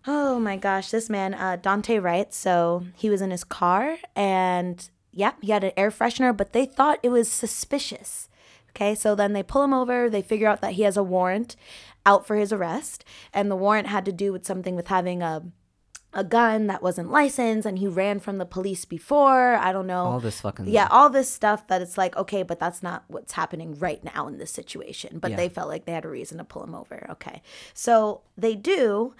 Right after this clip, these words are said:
Speaker 1: and they take him out, and he's talking to them, and then he gets back into his car, right?
Speaker 2: Hmm.
Speaker 1: So they wanted to arrest him, but he got back into his car. And then, but that's not a reason to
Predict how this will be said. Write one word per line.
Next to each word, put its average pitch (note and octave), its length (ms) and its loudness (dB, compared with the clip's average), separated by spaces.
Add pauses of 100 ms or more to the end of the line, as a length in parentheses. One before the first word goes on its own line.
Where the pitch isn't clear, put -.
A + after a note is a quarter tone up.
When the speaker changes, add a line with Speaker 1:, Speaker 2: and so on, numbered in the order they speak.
(240)
Speaker 1:
and G#3 380 2
they G#3 80 2
take C4 180 -2
him C4+ 120 2
out, G#3+ 240 4
and F#3+ 320 -6
he's - 180 -6
talking C4+ 460 -2
to A#3+ 100 -2
them, G#3+ 320 2
and G3+ 120 0
then G3 120 0
he G3 100 -2
gets F3+ 240 -4
back F3 300 -4
into D#3+ 420 -8 (140)
his D#3 240 -8
car, - 400 -6 (380)
right? E3+ 380 -4 (120)
Speaker 2:
Hmm. A2 120 -4 (180)
Speaker 1:
So F#3 600 4
they F#3+ 160 -2
wanted F#3+ 260 -2
to F#3 80 -4
arrest F3+ 300 -2
him, E3+ 80 -2
but D#3+ 100 -4
he E3 60 -6
got E3+ 200 -8
back E3 200 -8
into D#3 200 -12
his D3+ 160 -10
car. - 380 -10
And G3 200 -2
then, F3 400 -2 (960)
but C4 140 -6
that's D4+ 240 -2
not C#4+ 200 2
a A3+ 60 0
reason F#3 560 -4
to D#3+ 640 -6